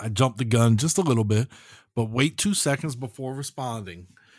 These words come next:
And that's what I was talking about with the, with the captains, right? Breaking in a very instant a person pauses or stops talking signals to them that you are doing the above,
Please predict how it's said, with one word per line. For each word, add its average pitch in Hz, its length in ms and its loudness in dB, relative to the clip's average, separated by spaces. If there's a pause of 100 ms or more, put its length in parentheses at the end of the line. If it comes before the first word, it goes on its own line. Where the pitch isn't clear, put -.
(220)
And 117 140 2
that's 127 180 2
what 135 80 2
I - 40 2
was 117 100 -2
talking 151 220 2
about 110 140 0
with 107 140 -2
the, 107 240 0
with 135 160 0
the 135 80 -2
captains, 123 460 0
right? 123 260 2
Breaking 165 380 4
in 165 160 2
a 143 60 2
very 175 320 2
instant 160 340 -2
a 143 60 -4
person 156 440 4
pauses 180 500 0
or 120 120 -2
stops 143 300 -4
talking 151 420 -4
signals 143 420 -4
to 131 100 -4
them 160 360 0 (360)
that 104 200 -4
you 170 140 4
are 139 100 4
doing 160 380 2
the 165 100 2
above, 104 460 -2